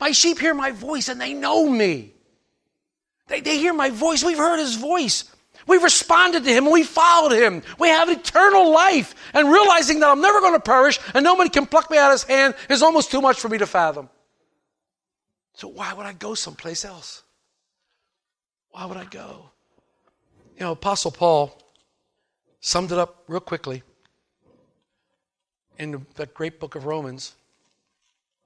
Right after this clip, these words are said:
In Romans eight. In Romans eight, verses thirty-eight and thirty-nine.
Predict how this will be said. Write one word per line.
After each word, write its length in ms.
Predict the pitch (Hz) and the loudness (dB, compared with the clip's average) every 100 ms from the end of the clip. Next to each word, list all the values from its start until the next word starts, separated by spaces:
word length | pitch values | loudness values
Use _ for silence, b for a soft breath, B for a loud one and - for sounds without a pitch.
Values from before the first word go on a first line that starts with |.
| _ _ _ _ _ _ _ _ _ _ _ b b b | _ _ _ _ _ _ _ _ _ _ _ b b b
In 140 | 135 135 | -14 -6
Romans 320 | 147 160 139 | -4 -4 -2
eight. 240 | 180 147 _ _ _ _ _ _ _ _ _ _ _ _ _ _ _ _ _ _ _ - | -4 -4 _ _ _ _ _ _ _ _ _ _ _ _ _ _ _ _ _ _ _ -18
In 80 | 135 | -8
Romans 320 | 147 170 156 | -6 -4 -2
eight, 260 | 202 202 151 | -2 -2 -6
verses 360 | 165 - 165 | -6 -6 -8
thirty-eight 840 | - 170 175 - - - 185 190 190 | -6 -6 -6 -8 -10 -8 -8 -8 -10
and 80 | |
thirty-nine. 580 | 185 190 196 202 196 143 | -12 -10 -10 -12 -14 -16